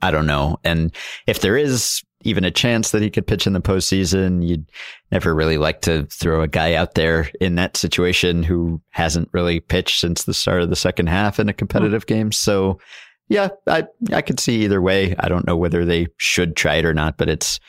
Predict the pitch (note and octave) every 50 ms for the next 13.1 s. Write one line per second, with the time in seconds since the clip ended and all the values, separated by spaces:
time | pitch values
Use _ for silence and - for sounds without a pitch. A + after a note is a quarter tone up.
0 | - - - _ - - - F#2 E2+ E2 E2 D#2 C#2+ - - - D2+ D#2 D2+ E2
1 | - - - D2+ D2+ D2+ E2 D#2+ - - E2+ D#2+ D#2+ D#2+ E2+ E2 - - _ _
2 | _ _ - - C#2+ D2 D2+ D2 - - E2+ D#2+ E2 - - - F2 D#2 E2+ D#2+
3 | E2 D#2+ D#2 - - - G2 F2+ F2 - - - - - - _ - C#3+ C#3+ D#3+
4 | - C4 C#4 C#4+ - _ _ _ _ - - - - - - - G#3 C#4+ - -
5 | - - D#4+ C#4+ - - - - - - - - - - - - - - _ _
6 | _ - D#3+ F#3 G#3 G#3 G#3+ G#3+ A3 A3+ A3+ G#3 - - A3 G3+ G3 G3 G3+ G3
7 | F3 C#3+ A#2+ G#2+ - D3 D3+ C#3+ C3+ B2 - E3+ F#3+ A#3 A#3+ G#3+ - - A3 G3
8 | F#3 F3+ D#3+ - - E3+ D#3+ F3 - - - - - - A3+ A#3 G#3 - E3 D3+
9 | C3+ B2+ B2 A2+ A2 - - C3 B2 A#2 A2+ - - C3+ A#2 B2+ B2+ B2 - -
10 | C3+ B2+ B2 A#2+ - _ - D3 G#3+ A#3 A3+ F#3 D3 B2 - D3+ C3 C3 B2+ B2+
11 | B2 - D3+ C3 C3+ C3 B2+ - C#3+ C3+ C3 C3 - - - _ _ - C#3+ C#3
12 | C3+ C#3 C#3 D3 C#3+ D3 D#3+ D#3 - D3+ - - - - C#3 C3 A#2 A#2 - A1+
13 | G1+ -